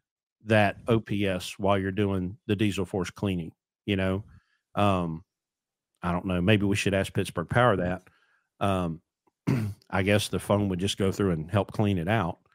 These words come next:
Um, but the, the big thing is, um,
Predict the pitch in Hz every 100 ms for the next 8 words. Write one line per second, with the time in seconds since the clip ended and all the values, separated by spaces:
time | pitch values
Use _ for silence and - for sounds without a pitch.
0 | _ _ _ _ _ _ 92 90 85 98
1 | 107 95 90 90 _ - 95 110 151 139
2 | 117 104 104 104 113 104 98 95 92 87
3 | - - _ _ _ _ _ _ _ -
4 | 92 90 85 80